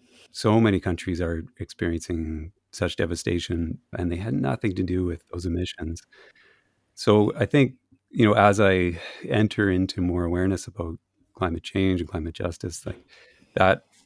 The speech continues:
that's the why. <laughs> The, the why isn't like,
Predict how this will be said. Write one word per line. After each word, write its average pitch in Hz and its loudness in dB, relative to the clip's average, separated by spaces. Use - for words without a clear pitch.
that's 127 2
the 113 -2
why. 87 0
<laughs> - -10
The, 143 0
the 123 4
why 117 10
isn't 110 2
like, 92 -2